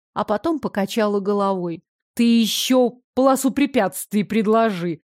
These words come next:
Поджечь масленицу, перепрыгнуть костер, одолеть дракона, погладить хмуро и поймать блин без помощи рук».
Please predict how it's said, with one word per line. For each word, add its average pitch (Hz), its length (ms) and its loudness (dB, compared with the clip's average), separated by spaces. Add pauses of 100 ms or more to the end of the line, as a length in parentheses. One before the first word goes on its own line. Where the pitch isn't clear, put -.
(140)
Поджечь 196 680 0
масленицу, 214 880 -2
перепрыгнуть 269 640 2
костер, 247 560 0
одолеть 208 400 2
дракона, 233 640 0 (200)
погладить 214 580 2
хмуро 349 360 2
и 254 140 2
поймать 226 560 2
блин 220 340 2 (200)
без 202 240 -2
помощи 233 480 0
рук». 220 300 -2